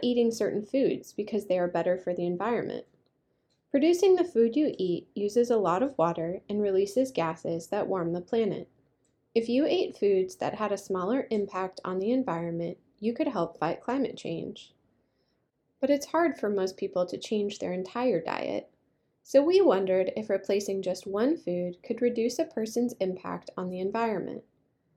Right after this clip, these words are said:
We collected diet data from a national survey in the U S A. We figured out which foods produced the most carbon emissions.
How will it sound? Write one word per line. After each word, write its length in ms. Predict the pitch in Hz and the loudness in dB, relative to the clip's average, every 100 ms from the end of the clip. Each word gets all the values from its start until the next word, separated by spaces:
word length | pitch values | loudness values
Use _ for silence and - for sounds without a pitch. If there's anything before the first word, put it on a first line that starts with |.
| _ _ _ | _ _ _
We 200 | 262 311 | 0 0
collected 560 | - 381 247 - 247 247 | 2 2 2 2 0 2
diet 400 | 185 202 294 - | 0 2 2 0
data 360 | 190 190 190 202 | -4 -2 -2 -2
from 160 | 202 190 | -4 -2
a 20 | |
national 540 | 185 175 - 233 262 | -2 -4 -4 -4 -4
survey 540 | 277 180 180 180 180 - | -2 -4 -4 -2 -4 -4
in 140 | 202 | -4
the 80 | 208 | -4
U 180 | 196 175 | -4 -2
S 240 | 175 - | -4 -4
A. 320 | 220 202 - - _ _ _ _ _ _ | -4 -4 -6 -10 _ _ _ _ _ _
We 200 | 240 294 | 0 2
figured 320 | 302 359 359 240 | 2 -2 0 0
out 280 | 202 - | 0 0
which 300 | 202 302 - - | 2 2 0 -4
foods 320 | 190 185 - | -2 -2 -4
produced 460 | - 190 196 202 | -2 0 0 0
the 40 | 277 | 0
most 300 | 254 180 - | 0 0 -4
carbon 320 | 165 175 180 | -6 -4 -2
emissions. 800 | 208 240 - - - 233 - | 0 0 -2 -6 -6 -10 -14